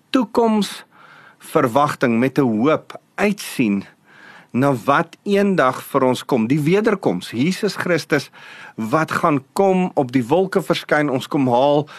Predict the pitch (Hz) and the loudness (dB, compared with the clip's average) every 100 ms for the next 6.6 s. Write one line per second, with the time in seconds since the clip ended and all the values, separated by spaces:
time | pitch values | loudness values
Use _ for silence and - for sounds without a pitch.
0 | - - 110 151 175 - 185 117 131 165 | -16 -10 -2 0 0 -2 -2 0 2 4
1 | 175 170 151 147 139 131 147 151 160 151 | 4 2 2 2 4 4 2 2 2 2
2 | 143 - 151 - 170 175 - 202 - 180 | 2 0 -2 0 -2 -2 0 0 0 0
3 | 131 151 - 110 110 135 165 - 165 147 | 2 2 0 -2 0 2 0 -2 -4 0
4 | 135 127 123 - - _ 151 135 - 139 | 2 2 -2 -16 -20 _ -2 -2 -2 0
5 | 131 107 - 113 - 73 - - - _ | 0 -2 -6 -10 -8 -8 -8 -14 -20 _
6 | _ _ - 151 185 185 | _ _ -2 2 4 2